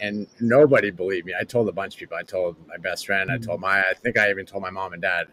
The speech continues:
Speaker 1: like, day two or three, they're like, "How is it?" I was like, "I'm moving here. I'm not fucking around. This is, this is where it's at." And then just kind of for luck and for the support of a great family and my wife's being awesome and that kind of stuff, it just kind of,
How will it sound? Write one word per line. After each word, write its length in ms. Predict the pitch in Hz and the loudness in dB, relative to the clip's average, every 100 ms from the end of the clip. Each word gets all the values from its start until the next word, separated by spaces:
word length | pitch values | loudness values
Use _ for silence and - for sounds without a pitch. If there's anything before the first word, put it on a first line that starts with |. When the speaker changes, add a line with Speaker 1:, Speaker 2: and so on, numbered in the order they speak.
| _ | _
Speaker 1:
like, 180 | 92 95 | -14 -6
day 180 | 110 110 | -4 -4
two 240 | - 110 | -4 -2
or 100 | 107 | -2
three, 240 | 101 107 107 | -2 -2 0
they're 160 | 101 | 0
like, 140 | 90 87 | -2 -2
"How 180 | 113 131 | 2 4
is 180 | 143 | 4
it?" 100 | 117 | 4
I 120 | 98 95 | 2 0
was 80 | |
like, 120 | 92 90 | -4 -6
"I'm 160 | 104 | -4
moving 280 | 95 92 87 | -4 -6 -8
here. 120 | 85 82 | -8 -8
I'm 80 | |
not 180 | 87 82 | -8 -10
fucking 240 | 85 82 80 | -10 -12 -12
around. 240 | 76 76 78 | -14 -14 -14
This 180 | 87 87 | -12 -12
is, 260 | 78 - - | -14 -16 -16
this 180 | 80 - | -16 -16
is 120 | 78 | -12
where 140 | 85 | -8
it's 160 | 80 - | -8 -8
at." 220 | 76 76 _ _ _ _ _ _ _ _ _ _ _ - | -10 -10 _ _ _ _ _ _ _ _ _ _ _ -6
And 140 | 120 | 0
then 400 | 131 127 123 120 | 2 2 2 -2
just 240 | 101 107 - | -2 -4 0
kind 220 | 113 104 | 0 2
of 120 | 104 - | 0 -6
for 300 | - 110 104 | -8 -2 0
luck 380 | 107 104 101 107 | 2 2 0 -4
and 160 | 95 | -6
for 160 | - 101 | -6 -4
the 100 | 95 | -4
support 460 | - 90 - 98 | -8 -8 -2 0
of 100 | 92 | 0
a 40 | 82 | -4
great 240 | - 92 | -2 -2
family 340 | - 92 87 87 | -2 -6 -4 -8
and 100 | 85 | -8
my 120 | 82 | -6
wife's 280 | 85 85 - | -6 -6 -8
being 160 | 90 | -10
awesome 360 | 82 82 - 85 | -8 -10 -12 -12
and 100 | 80 | -12
that 140 | 80 | -12
kind 100 | - | -12
of 60 | 87 | -10
stuff, 260 | - 98 95 | -2 -2 -4
it 80 | |
just 180 | 85 80 | -10 -10
kind 160 | - 78 | -8 -10
of, 120 | 78 | -12